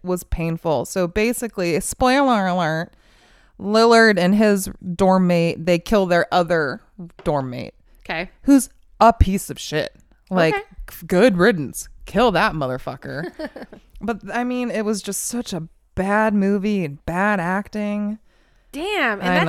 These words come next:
Speaker 1: know.
Speaker 2: ninety-eight Matthew
Speaker 1: Ninety
Speaker 2: Lillard.
Speaker 1: And
Speaker 2: Ugh.
Speaker 1: Kerry Russell.
Speaker 2: It's the peak Matthew Lillard.
Speaker 1: On to more garbage. I watched Lantern Lane.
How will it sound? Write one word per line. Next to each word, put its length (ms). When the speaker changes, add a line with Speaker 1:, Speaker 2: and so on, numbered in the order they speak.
Speaker 1:
know. 60
Speaker 2:
ninety-eight 560
Matthew 380
Speaker 1:
Ninety 120
Speaker 2:
Lillard. 440
Speaker 1:
And 180
Speaker 2:
Ugh. 60
Speaker 1:
Kerry 360
Russell. 800
Speaker 2:
It's 140
the 160
peak 320
Matthew 340
Lillard. 360
Speaker 1:
On 180
to 120
more 280
garbage. 600
I 160
watched 460
Lantern 560
Lane. 460